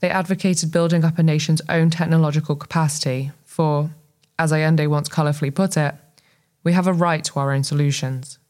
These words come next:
But it wasn't just a matter of trade and industrial policy, as cepal had been preaching for decades. It also involved confrontations with multinational companies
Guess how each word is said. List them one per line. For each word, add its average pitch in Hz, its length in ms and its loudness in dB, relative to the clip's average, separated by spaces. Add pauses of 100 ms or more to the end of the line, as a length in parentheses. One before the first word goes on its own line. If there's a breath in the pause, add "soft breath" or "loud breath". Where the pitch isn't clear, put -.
(1040)
But 170 160 0
it 170 100 0
wasn't 190 280 2
just 175 160 0
a 180 40 2
matter 156 320 2
of 143 80 -2
trade 147 340 -2
and 147 180 0
industrial 143 440 0
policy, 139 600 -4 (600 soft breath)
as 165 160 0
cepal 170 340 0
had 160 140 2
been 151 160 2
preaching 160 340 0
for 156 100 -6
decades. 143 720 -4 (1040)
It 175 120 -2
also 175 340 0
involved 156 380 0
confrontations 156 800 0
with 156 100 2
multinational 151 720 0
companies 147 580 0